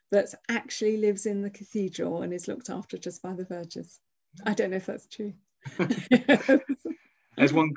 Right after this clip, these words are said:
Speaker 2: one last question, which I think is a good one. It says, "Why don't modern restorations bypass Victorian work to uncover the original cathedral?"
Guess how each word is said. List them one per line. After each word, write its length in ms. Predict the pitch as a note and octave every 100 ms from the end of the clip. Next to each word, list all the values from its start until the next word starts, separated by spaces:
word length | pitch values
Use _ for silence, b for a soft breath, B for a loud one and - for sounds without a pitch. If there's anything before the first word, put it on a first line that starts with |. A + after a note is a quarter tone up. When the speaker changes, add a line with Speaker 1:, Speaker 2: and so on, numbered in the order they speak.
| -
Speaker 2:
one 160 | F3+ F#3+
last 260 | E3 D3
question, 380 | - B2+ - B2
which 160 | A#2+ B2+
I 60 |
think 160 | A#2 A2+
is 100 | A2+
a 40 |
good 160 | A2 A2
one. 180 | A#2 A2
It 80 |
says, 260 | A2 A#2+ A#2
"Why 240 | C3+ D#3
don't 280 | E3 D#3 C#3
modern 400 | C3+ C#3+ C3+ C3+
restorations 840 | B2 A#2+ - A#2+ A2+ A#2 A2+ A2
bypass 680 | - A#2+ A#2+ B2 - G#2+ G#2+ -
Victorian 720 | A#2 - C3 B2 A2+ G#2+ G#2+
work 300 | A2 A2 -
to 180 | - B2
uncover 460 | B2 A#2 A#2+ A2+ A2
the 160 | A2+
original 480 | A2 A2 G#2+ A2 G#2+
cathedral?" 600 | - - A2+ G#2+ - -